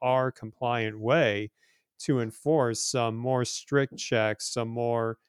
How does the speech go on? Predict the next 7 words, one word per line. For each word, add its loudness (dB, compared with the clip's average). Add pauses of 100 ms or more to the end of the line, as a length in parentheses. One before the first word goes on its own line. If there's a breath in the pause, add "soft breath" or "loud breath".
(200)
robust 2
principles -4 (380)
to 4
just 4
strengthen 2
my 6
abilities, 2